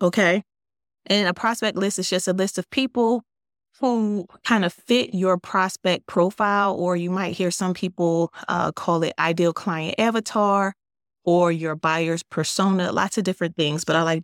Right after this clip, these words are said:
just to say prospect profile. And these are people that could potentially be your client and that you will work to nurture and convert. And so in order to even be able to do that, to get to the place where you are nurturing, converting,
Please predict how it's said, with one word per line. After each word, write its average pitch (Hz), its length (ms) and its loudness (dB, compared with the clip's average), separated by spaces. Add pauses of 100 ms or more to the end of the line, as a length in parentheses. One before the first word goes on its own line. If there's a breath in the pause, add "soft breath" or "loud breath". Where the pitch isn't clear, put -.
just - 260 -4
to 156 80 -4
say 151 240 0
prospect - 500 -2
profile. 165 560 0 (360)
And 202 120 4
these 247 140 2
are 247 80 2
people 220 280 -2
that 196 180 0
could 240 140 -2
potentially 180 840 -2 (680)
be 185 100 0
your 170 220 2
client 233 540 -4 (340 loud breath)
and 185 120 4
that - 160 0
you 196 140 -2
will 202 220 2
work 185 300 0
to - 160 -2
nurture 170 640 0
and 156 200 -2
convert. 165 580 0 (920)
And 220 120 2
so 196 200 0
in 202 160 0
order 226 260 0
to - 240 -6
even 208 220 0
be 190 200 -4
able 185 280 -2
to - 160 -4
do 214 240 0
that, 214 240 0
to - 100 -4
get 190 220 -2
to - 100 -4
the 185 140 -2
place 226 420 0 (500)
where 214 280 2
you 240 260 0
are 202 160 2
nurturing, 202 720 -2
converting, 190 760 0